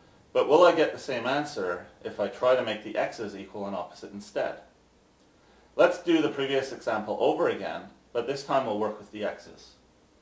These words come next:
We have x plus two y equals thirty and three x minus three y equals nine.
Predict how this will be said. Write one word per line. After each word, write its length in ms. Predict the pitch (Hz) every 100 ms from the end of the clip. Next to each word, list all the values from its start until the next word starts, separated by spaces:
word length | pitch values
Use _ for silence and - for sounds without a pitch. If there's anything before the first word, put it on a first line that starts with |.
| _ _ _ _ _
We 160 | - 160
have 300 | 170 151 -
x 200 | - -
plus 260 | 180 - -
two 120 | 147
y 200 | 127 120
equals 300 | 113 113 -
thirty 400 | 117 98 87 - _ _ _ _ _ _ -
and 180 | 110
three 180 | 123 139
x 220 | 131 -
minus 280 | 123 113 104
three 160 | - 117
y 220 | 104 98
equals 280 | 98 92 98
nine. 260 | 98 87